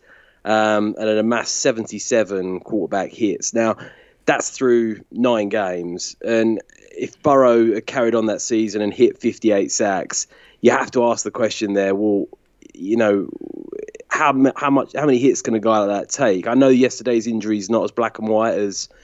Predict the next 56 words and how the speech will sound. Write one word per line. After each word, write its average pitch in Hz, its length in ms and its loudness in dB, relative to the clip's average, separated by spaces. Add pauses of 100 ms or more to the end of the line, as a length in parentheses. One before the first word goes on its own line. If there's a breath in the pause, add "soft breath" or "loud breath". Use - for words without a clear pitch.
(320 soft breath)
just 113 180 0
an 107 80 0
obvious 107 400 0
sack 107 420 -4
or 101 140 2
a 95 80 0
missed 107 240 -2
assignment 104 540 -2
by 104 100 -4
the 104 100 0
offensive 101 480 -4
line, 101 360 2
but 107 260 0 (840 loud breath)
you 135 100 0
do 165 180 10
have 147 160 2
to - 80 -14
question 110 720 0 (1500)
the 131 100 -4
sort 131 180 0
of 120 140 0
rationale 123 800 0
behind 120 420 0
going 110 200 2
into 101 120 -4
the 101 80 -8
season 107 320 0
with 104 80 2
a 104 60 2
line 107 240 4
like 104 200 0
it 104 40 0
was. 107 260 2
The 120 80 -2
Bengals 143 320 4
have 120 60 -12
been 120 100 2
fortunate 117 600 4
to - 40 -20
pick 120 220 -6
up 107 100 -4
a 104 80 -4
guy 107 540 2
like 107 220 -6
Quinton 107 360 0
Spain 113 400 -2
on 101 80 -2
the 104 80 0
open 101 240 -4
market 107 400 -2
mid-season. 101 560 0
It 78 60 -10
doesn't 107 200 -2
happen 107 300 -4
very 92 240 2
often. 87 540 -4